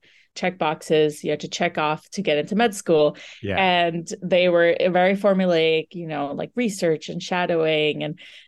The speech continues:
Speaker 1: and all these things. And even the research that you were encouraged to do would be, like, whatever can get you to publication, not something
Speaker 2: Yeah.
Speaker 1: you're actually very interested in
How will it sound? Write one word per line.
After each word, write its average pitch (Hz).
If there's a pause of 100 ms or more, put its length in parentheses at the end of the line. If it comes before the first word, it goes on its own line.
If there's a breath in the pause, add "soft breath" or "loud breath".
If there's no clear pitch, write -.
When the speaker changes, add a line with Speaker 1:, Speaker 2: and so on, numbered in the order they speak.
Speaker 1:
and 196
all 185
these 180
things. 170
And 202
even 220
the 190
research 202 (340)
that 170
you 175
were 175
encouraged 175
to -
do 185
would 160
be, 165
like, 156 (120)
whatever 185
can 190
get 165
you 165
to 160
publication, 160
not 175
something 175
Speaker 2:
Yeah. 147
Speaker 1:
you're 147
actually 151 (240 loud breath)
very 175
interested 151
in 147